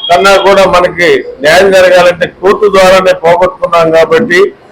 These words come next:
కోర్టు ద్వారానే జరగాలని చెప్పి మా గుండుమేళ్ళ గిరిధర్ మాదిగ, ఆ, ఢిల్లీ వ్యవహారాల ఇన్ఛార్జ్ ఆయన ఎక్కువ దృష్టి పెట్టి ఆర్జే ప్రకాష్ మాదిగ ఇప్పుడు జాతీయ అధ్యక్షులు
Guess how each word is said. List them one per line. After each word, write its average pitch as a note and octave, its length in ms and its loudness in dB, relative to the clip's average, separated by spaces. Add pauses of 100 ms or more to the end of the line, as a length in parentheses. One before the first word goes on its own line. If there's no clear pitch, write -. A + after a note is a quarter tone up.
(260)
కోర్టు G#3+ 300 0
ద్వారానే G3+ 460 2
జరగాలని F3+ 720 0
చెప్పి E3+ 500 -2 (400)
మా D3 420 0 (380)
గుండుమేళ్ళ G3+ 520 2
గిరిధర్ F#3+ 340 0
మాదిగ, F3 460 2 (880)
ఆ, C3+ 380 2 (600)
ఢిల్లీ F3+ 360 -2
వ్యవహారాల F#3 720 2
ఇన్ఛార్జ్ F3 460 0
ఆయన E3+ 180 2
ఎక్కువ E3 280 0
దృష్టి E3+ 400 -2
పెట్టి G#4+ 520 0 (580)
ఆర్జే F#3 400 0
ప్రకాష్ F#3+ 460 0
మాదిగ F#3 260 0
ఇప్పుడు E3+ 200 -8
జాతీయ F3+ 420 0
అధ్యక్షులు E3+ 520 0